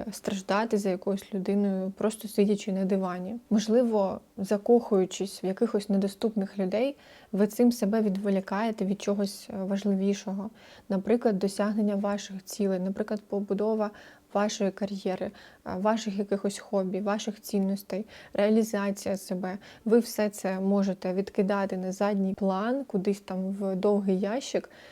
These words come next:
тому що тут є якась нагальна проблема, не любить мене цей чел, і мені треба з цим щось зробити. Можливо, це ваше уникання якихось більш серйозних задач у житті. Другий пункт — це створювати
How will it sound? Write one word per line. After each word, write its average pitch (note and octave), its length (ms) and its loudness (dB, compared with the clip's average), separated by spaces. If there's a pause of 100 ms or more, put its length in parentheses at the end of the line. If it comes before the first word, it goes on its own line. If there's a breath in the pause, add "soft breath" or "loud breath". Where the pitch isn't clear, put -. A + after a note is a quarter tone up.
(180 loud breath)
тому G3+ 260 6
що G#3 160 -4
тут G#3+ 340 2
є G3 120 4
якась F#3+ 360 -2
нагальна F#3 460 2
проблема, F3+ 600 0
не F3+ 180 2
любить G#3 420 4
мене F#3+ 300 0
цей F#3+ 260 -2
чел, F#3+ 480 0 (380 loud breath)
і F#3 60 0
мені G3+ 220 8
треба G3+ 300 2
з G3 40 -6
цим G3 180 0
щось F#3+ 280 -6
зробити. F#3 460 -2 (120)
Можливо, G#3 540 2 (100)
це - 140 -4
ваше G3 560 -2
уникання G3 760 2
якихось G3 480 -2
більш G#3+ 380 0
серйозних G3 580 -2
задач F#3 580 -4
у F#3+ 120 -2
житті. F#3 380 -6 (200)
Другий A#3 320 4
пункт — A#3 460 6 (240 loud breath)
це G#3+ 440 2
створювати G3+ 960 0